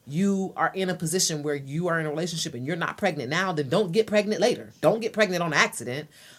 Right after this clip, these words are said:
Plan it and have these conversations ahead of time. Get to know your partner so that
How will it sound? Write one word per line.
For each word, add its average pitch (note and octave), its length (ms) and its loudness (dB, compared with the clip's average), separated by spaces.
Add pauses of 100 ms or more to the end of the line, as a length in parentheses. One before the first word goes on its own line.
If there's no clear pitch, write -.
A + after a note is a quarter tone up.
(140)
Plan G#3 420 2
it D#3 180 0
and C#3+ 160 -4
have E3 300 2
these E3+ 180 -6
conversations D3 800 -6
ahead B2+ 340 -2
of - 60 -4
time. B2 400 -4
Get G3+ 220 0
to D3+ 140 0
know F3+ 180 0
your B2+ 180 -6
partner A2+ 500 -10 (260)
so F3 280 6
that D3+ 340 6